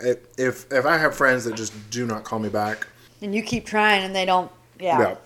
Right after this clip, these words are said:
Speaker 1: it's, it's like, okay, I've tried my best. Now, I will say, like, with Michael, I have, um,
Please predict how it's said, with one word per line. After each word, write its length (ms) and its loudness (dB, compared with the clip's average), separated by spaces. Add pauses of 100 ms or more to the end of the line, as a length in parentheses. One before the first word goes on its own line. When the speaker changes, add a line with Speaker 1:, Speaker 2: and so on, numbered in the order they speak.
(120)
Speaker 1:
it's, 300 8
it's 220 8
like, 120 8
okay, 400 2
I've 180 4
tried 220 6
my 80 2
best. 580 0 (420)
Now, 180 6
I 60 6
will 160 8
say, 260 12
like, 420 2
with 160 2
Michael, 560 2
I 180 0
have, 440 -4
um, 400 -10